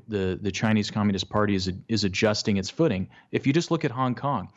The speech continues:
I was in Hong Kong in, uh, in November. Uh, I was there to, uh, meet with some high-level government officials.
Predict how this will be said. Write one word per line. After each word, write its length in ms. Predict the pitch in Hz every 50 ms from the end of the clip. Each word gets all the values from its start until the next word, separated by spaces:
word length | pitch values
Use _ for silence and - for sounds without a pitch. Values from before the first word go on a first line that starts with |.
| - - - _
I 100 | - 151
was 140 | 180 190 147
in 80 | 139 117
Hong 220 | 104 113 110 107
Kong 460 | - - 110 107 107 104 107 110 104
in, 480 | - - 107 107 104 104 101 101 98 95
uh, 360 | 98 - 101 101 101 95 92 -
in 180 | 110 110 110
November. 600 | 107 101 98 95 120 131 147 127 98 78 82 80 - _ _ _ _ _ _ _ -
Uh, 60 | 95
I 240 | 95 92 92 95 98
was 140 | 98 95
there 240 | 101 104 104 107 107
to, 680 | 107 - - 113 104 101 98 98 98 98 95 95 92 - -
uh, 380 | 95 95 92 92 90 90 92 -
meet 160 | 110 113 110
with 160 | 95 101 -
some 120 | - 95
high-level 520 | 92 98 110 110 110 107 104 107 104 101 95
government 320 | 98 110 107 107 101 95
officials. 640 | 95 - - 127 120 - 127 117 113 113 110 107 -